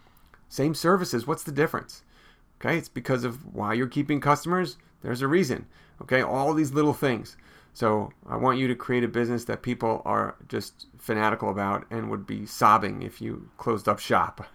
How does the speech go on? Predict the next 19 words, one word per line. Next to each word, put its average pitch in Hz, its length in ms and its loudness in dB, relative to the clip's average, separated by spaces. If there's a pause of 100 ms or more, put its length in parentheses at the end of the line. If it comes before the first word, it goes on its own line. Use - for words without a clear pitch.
(120)
all 113 80 2
right? 113 260 4 (560)
So 127 380 8 (100)
those 190 180 12
are 196 40 8
my 190 140 10
tips 185 440 2 (140)
for 147 180 0
client 147 340 6
retention. 147 680 2 (180)
I - 80 4
really 151 280 6
think 151 280 0
it's 127 240 -2
worth 131 320 2
focusing 135 560 2
on. 127 240 4 (260)
Too 180 200 4
much 185 220 6